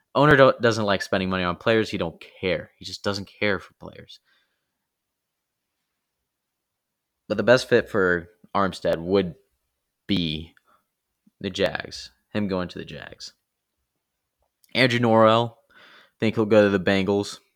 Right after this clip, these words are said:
I don't think that he'll stay in Jacksonville. I think they'll wanna protect Burrow, so pick up Andrew Norwell.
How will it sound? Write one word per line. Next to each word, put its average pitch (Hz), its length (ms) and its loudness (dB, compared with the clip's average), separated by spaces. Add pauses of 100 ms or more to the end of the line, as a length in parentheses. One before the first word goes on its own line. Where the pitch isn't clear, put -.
(560)
I 110 40 2
don't 107 140 2
think 110 180 -4
that 98 160 2
he'll 95 160 -6
stay 95 280 -4
in 90 100 -6
Jacksonville. 90 840 -4 (720)
I 95 100 -10 (400)
think 101 440 -10 (680)
they'll 107 220 0
wanna 110 200 0
protect 98 500 -4
Burrow, 101 380 4
so 90 520 -2 (1600)
pick 104 200 -4
up 95 160 -2
Andrew 92 280 -4
Norwell. 92 520 -2